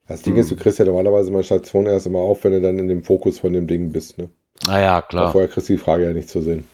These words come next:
Speaker 2: Na, die Frage nicht, aber du weißt jetzt, du kannst ja zumindest sehen, wo die dann wo die alle verteilt sind, ne? Das kannst du ja vorher schon noch angucken.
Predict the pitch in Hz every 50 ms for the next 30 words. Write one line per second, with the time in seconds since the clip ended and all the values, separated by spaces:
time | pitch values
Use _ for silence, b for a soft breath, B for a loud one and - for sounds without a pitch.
0 | _ _ _ - - 82 95 101 107 95 - 101 101 110 107 113 110 110 107 107
1 | 98 95 92 90 95 98 104 - 95 80 - - 87 76 92 98 95 107 90 -
2 | 95 92 95 95 101 92 - 92 78 78 104 101 95 90 82 87 92 92 98 95
3 | 85 92 90 90 90 - _ B B B B B B B B B B B _ _
4 | - - 90 101 104 101 92 - 101 90 - - 98 95 98 101 98 - - 90
5 | 78 80 78 80 82 82 85 87 - - 92 90 82 - 95 85 - - 92 87
6 | 82 - - 95 95 87 82 76 - 73 78 76 - 80 73 - 80 71